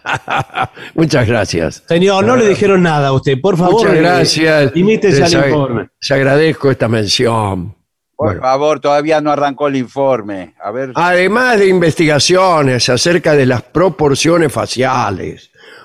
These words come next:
Speaker 1: o de la influencia del estatus social, eh, este, como confiriendo mayores probabilidades de encontrar pareja, últimamente han surgido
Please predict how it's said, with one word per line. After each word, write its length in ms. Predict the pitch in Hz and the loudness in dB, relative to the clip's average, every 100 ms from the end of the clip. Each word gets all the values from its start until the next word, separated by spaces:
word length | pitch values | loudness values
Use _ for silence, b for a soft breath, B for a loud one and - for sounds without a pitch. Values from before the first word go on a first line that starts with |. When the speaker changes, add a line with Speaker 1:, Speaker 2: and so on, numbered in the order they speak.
| B | B
Speaker 1:
o 180 | - 202 | 0 2
de 120 | 190 | 4
la 100 | 151 | 4
influencia 680 | 139 120 131 151 160 - 135 | 2 2 2 4 2 2 2
del 120 | 123 | 2
estatus 680 | 120 - 202 220 - 180 175 - - | -2 -2 -2 -2 -2 0 0 -2 -2
social, 920 | 131 123 - 196 208 170 123 95 - _ _ _ _ _ _ - | -2 -2 -2 0 2 0 -2 -4 -10 _ _ _ _ _ _ -12
eh, 220 | 95 - - - - | -10 -12 -16 -18 -18
este, 540 | 90 - 85 60 - _ _ _ _ _ | -16 -14 -12 -14 -18 _ _ _ _ _
como 800 | 120 123 113 107 101 87 - _ _ _ _ _ _ _ | -2 0 0 -2 -4 -8 -14 _ _ _ _ _ _ _
confiriendo 600 | 147 131 139 143 175 165 | -2 0 2 2 2 2
mayores 400 | 143 135 160 156 | 2 2 2 0
probabilidades 760 | - 139 127 123 120 131 151 131 | 0 2 2 2 2 2 2 2
de 60 | 117 | 2
encontrar 600 | 113 110 110 135 151 - | 0 0 0 0 0 0
pareja, 640 | 180 185 135 - 123 135 B B B B - | 0 2 0 0 -4 -4 B B B B 0
últimamente 1600 | 277 269 208 196 175 160 190 170 135 123 127 127 127 - _ _ _ _ _ _ _ _ - | 2 2 0 0 2 2 2 2 2 -2 0 0 0 -4 _ _ _ _ _ _ _ _ -2
han 180 | 214 226 | 0 0
surgido 1080 | - 180 160 190 196 185 180 160 - _ | 0 0 0 0 2 4 2 0 -4 _